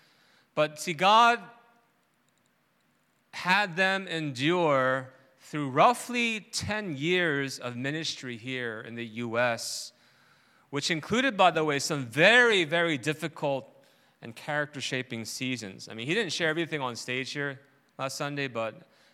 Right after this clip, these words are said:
over lunch, and I, I know him a little bit, uh, what he had to endure. His wife was very ill for some time, and it was incredibly difficult for both of them, you know, for multiple years.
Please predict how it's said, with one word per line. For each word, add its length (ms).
over 220
lunch, 480
and 160
I, 220
I 40
know 260
him 280
a 60
little 220
bit, 320
uh, 80
what 260
he 100
had 160
to 100
endure. 460
His 160
wife 260
was 160
very 480
ill 520
for 120
some 240
time, 440
and 120
it 140
was 300
incredibly 880
difficult 480
for 140
both 280
of 120
them, 220
you 60
know, 260
for 160
multiple 480
years. 640